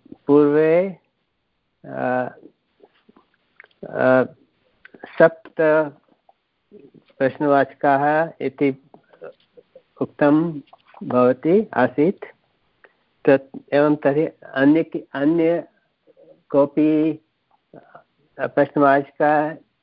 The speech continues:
अस्ति, सन्ति, ते के? तो शिष्यः प्र-, प्रश्नं पृच्छति, अ,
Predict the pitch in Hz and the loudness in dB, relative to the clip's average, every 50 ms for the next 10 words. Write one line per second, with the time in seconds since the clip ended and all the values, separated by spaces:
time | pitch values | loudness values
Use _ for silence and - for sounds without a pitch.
0 | _ _ - 139 151 - _ _ - 180 180 190 190 202 196 - _ _ - 139 | _ _ -10 -8 -8 -10 _ _ -4 -2 0 0 -2 -2 -4 -8 _ _ -2 0
1 | 139 147 151 156 175 175 190 196 180 - _ _ _ _ _ - 147 147 151 151 | 0 0 0 0 -2 -2 -2 -4 -4 -8 _ _ _ _ _ 0 0 0 2 0
2 | 151 196 196 175 151 156 175 170 165 _ _ _ _ _ _ _ _ _ _ _ | 0 0 2 2 0 -2 -4 -8 -14 _ _ _ _ _ _ _ _ _ _ _
3 | _ _ _ _ _ _ _ _ _ - 139 139 135 120 - - _ _ _ _ | _ _ _ _ _ _ _ _ _ -4 -2 -2 -2 -4 -8 -16 _ _ _ _
4 | _ _ _ _ _ - - _ - 131 123 - - 151 147 - - 147 135 - | _ _ _ _ _ -20 -20 _ -16 -16 -14 -6 -4 -4 -2 0 -2 -2 0 0
5 | 143 139 147 131 113 - _ - 131 123 - - 135 117 131 131 127 - 135 131 | 0 0 0 -2 -6 -14 _ -4 -4 -4 -4 -8 -8 -6 -6 -6 -4 -2 -4 -4
6 | 135 - 160 185 190 - _ _ _ _ _ _ _ _ _ _ _ _ _ 135 | -2 -4 -6 -6 -6 -10 _ _ _ _ _ _ _ _ _ _ _ _ _ -6
7 | 123 123 123 123 123 123 | -2 0 2 2 0 -2